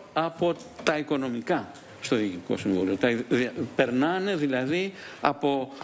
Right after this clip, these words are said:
πόσοι είμαστε, στο Διοικητικό Συμβούλιο τριάντα άτομα, σαράντα κάθε φορά. Ε, ογδο-, τα διπλά επί δύο, τόσα μάτια το κοιτάνε.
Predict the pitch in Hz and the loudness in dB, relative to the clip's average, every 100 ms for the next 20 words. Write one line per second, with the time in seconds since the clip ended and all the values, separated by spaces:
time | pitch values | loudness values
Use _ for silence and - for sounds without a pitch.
0 | - - - - - - - - - 143 | -16 -18 -20 -16 -12 -12 -12 -6 -2 2
1 | - 170 151 151 180 190 - 208 196 - | 4 4 0 0 -2 -4 -2 -2 -2 -8
2 | - - - - - - - - - 131 | -10 -14 -16 -16 -4 -2 0 2 2 2
3 | 123 120 147 156 165 147 143 190 196 170 | 2 2 2 0 0 0 0 0 0 0
4 | 208 180 160 139 151 208 170 170 151 190 | 0 -2 0 0 0 -2 -2 -4 -2 0
5 | 208 - 196 190 165 165 175 170 160 160 | 0 0 0 2 2 2 0 0 0 0
6 | 190 202 165 170 151 175 214 220 - - | 0 0 -2 0 0 0 0 -2 -4 -2
7 | 190 175 175 156 - 107 98 95 - 85 | 0 0 0 -2 -4 -4 -2 -2 -2 -4